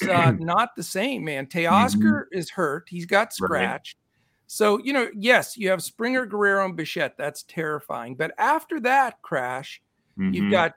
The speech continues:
Speaker 1: Chapman, Biggio, Jansen, Tapia, Espinal, and Bradley. That is not the big, stackable, scary Toronto lineup to
Speaker 2: Right.
Speaker 1: me.
Speaker 2: Yeah.
Speaker 1: I think you've got a
Speaker 2: I'm with you.
Speaker 1: lot of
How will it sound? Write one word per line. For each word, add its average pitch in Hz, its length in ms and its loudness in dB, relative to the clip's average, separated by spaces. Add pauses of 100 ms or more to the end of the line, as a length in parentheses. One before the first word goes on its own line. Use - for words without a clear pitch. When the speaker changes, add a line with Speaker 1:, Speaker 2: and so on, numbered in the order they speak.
Speaker 1:
Chapman, 226 640 0
Biggio, 214 640 -2
Jansen, 185 680 -6
Tapia, 170 680 0
Espinal, 156 680 -4
and 139 140 -10
Bradley. 131 500 -4 (360)
That 247 200 2
is 208 220 -6
not 185 400 2 (560)
the 143 120 -6 (380)
big, 180 220 -2
stackable, 160 880 -2
scary 165 520 -4
Toronto 147 520 -2
lineup 139 480 -4
to 95 180 -4
Speaker 2:
Right. 98 240 2
Speaker 1:
me. - 120 -20 (340)
Speaker 2:
Yeah. 87 180 -2
Speaker 1:
I - 20 -4
think 220 200 -4
you've 180 120 -8
got 151 180 0
a - 20 -2
Speaker 2:
I'm 135 80 -6
with 135 80 -6
you. 139 40 -4
Speaker 1:
lot 180 240 4
of 247 80 2